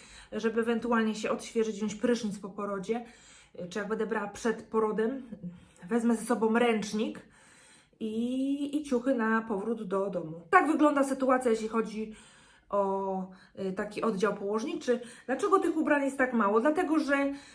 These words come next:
y, rodząc, y, naturalnie, jeżeli wszystko będzie dobrze, to już kilka godzin po porodzie możemy zabrać malucha do domu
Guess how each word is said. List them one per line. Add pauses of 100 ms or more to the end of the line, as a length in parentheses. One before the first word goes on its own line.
(180)
y,
rodząc,
y,
naturalnie, (280)
jeżeli
wszystko
będzie
dobrze,
to
już
kilka
godzin
po
porodzie
możemy
zabrać
malucha
do
domu